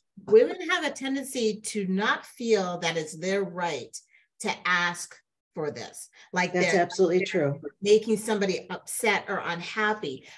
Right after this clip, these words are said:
Speaker 1: What type of thoughts do you help, or, or what type of advice do you have for women to be able to advocate for themselves and stand up for,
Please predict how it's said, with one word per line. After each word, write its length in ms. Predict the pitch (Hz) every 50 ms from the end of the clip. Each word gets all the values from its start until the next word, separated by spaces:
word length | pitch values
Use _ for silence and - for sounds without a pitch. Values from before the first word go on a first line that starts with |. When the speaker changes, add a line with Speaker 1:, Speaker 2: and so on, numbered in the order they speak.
| - _
Speaker 1:
What 640 | - 170 170 180 180 220 233 226 - - - - - -
type 280 | - 262 233 226 220
of 280 | 196 180 165 160 - -
thoughts 360 | - 220 202 - - - -
do 100 | - 185
you 240 | 170 180 180 175 185
help, 400 | 185 - 220 196 190 180 185 -
or, 240 | 165 151 151 - -
or 180 | 170 170 165
what 280 | 160 170 185 175 - -
type 240 | - 202 196 190 175
of 80 | 160
advice 320 | 156 147 170 180 190 190 -
do 100 | - 175
you 60 | 175
have 280 | 170 175 170 165 165
for 140 | - 185 170
women 400 | 165 165 180 170 170 170 165 165 - - - - _ -
to 120 | - 220
be 160 | 180 196 190
able 160 | 190 180 190 185
to 240 | - 185 - -
advocate 520 | 180 170 170 175 170 165 - 196 170 - -
for 100 | 175 151
themselves 560 | 156 156 151 147 - - 156 139 143 147 -
and 140 | 151 151 147
stand 440 | - - - 165 160 156 151 139 147
up 180 | 131 - -
for, 380 | - - 143 135 131 113 110